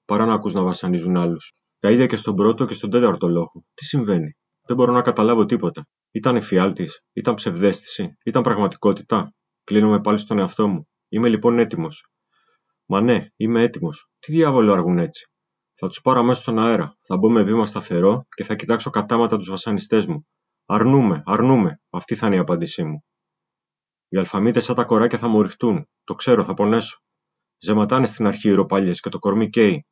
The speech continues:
Μα όλα αυτά τα συνηθίζεις ύστερα από καμιά εκατοστή ροπαλιές. Τα συνηθίζεις γιατί όλα νεκρώνουν μέσα σου. Δεν πονάς, δεν ακούς, μήτε βλέπεις. Είσαι ένα κομμάτι σκοτωμένο κρέας. Οι αλφαμίτες λυσάνε, μα τα χείλη κινούνται από μόνα τους και ψιθυρίζουν σβηστά.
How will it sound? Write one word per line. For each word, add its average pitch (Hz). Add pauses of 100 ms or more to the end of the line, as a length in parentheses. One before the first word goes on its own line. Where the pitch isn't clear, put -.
(760)
Μα 101
όλα 131
αυτά 131
τα 135
συνηθίζεις 113
ύστερα 110
από 107
καμιά 101
εκατοστή 95
ροπαλιές. 87 (100)
Τα 92
συνηθίζεις 113
γιατί 113
όλα 120
νεκρώνουν 113
μέσα 85
σου. - (840)
Δεν 110
πονάς, 104
δεν 110
ακούς, 107
μήτε 113
βλέπεις. 90 (200)
Είσαι -
ένα 127
κομμάτι 117
σκοτωμένο 113
κρέας. 104 (480)
Οι 95
αλφαμίτες 107
λυσάνε, 104 (120)
μα 90
τα 170
χείλη 139
κινούνται 113
από 107
μόνα 104
τους 98
και 104
ψιθυρίζουν 101
σβηστά. 85